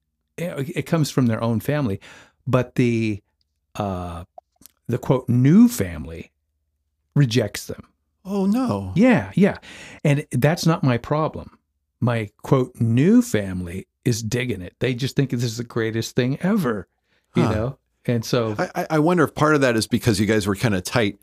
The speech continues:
Speaker 2: even before
Speaker 1: Yeah, yeah.
Speaker 2: growing up.
Speaker 1: Oh, yeah, yeah. And now it's just thrown a different perspective on it,
Speaker 2: Huh.
Speaker 1: you know? And, and the, the, the person that, okay, so about my, my actual biological father, he, he was married,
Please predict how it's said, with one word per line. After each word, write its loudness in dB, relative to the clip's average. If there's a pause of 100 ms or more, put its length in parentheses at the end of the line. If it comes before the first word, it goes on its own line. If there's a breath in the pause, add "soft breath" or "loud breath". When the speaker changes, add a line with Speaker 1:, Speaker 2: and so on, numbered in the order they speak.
Speaker 2:
even 4
before 0
Speaker 1:
Yeah, -4 (280)
yeah. -6
Speaker 2:
growing 0
up. -4
Speaker 1:
Oh, 4
yeah, 0 (240)
yeah. -2
And 2
now 2
it's -2
just -2 (180)
thrown 2
a 2
different -4
perspective -4
on -8
it, -16 (400)
Speaker 2:
Huh. -4
Speaker 1:
you -4
know? -12
And, -2
and -4
the, -2
the, -6 (260 soft breath)
the -2
person 0
that, -2 (280 loud breath)
okay, 4
so 2
about 0
my, 0 (920)
my 2
actual 0
biological 0
father, -4 (440 soft breath)
he, 0 (280)
he 4
was 4
married, 0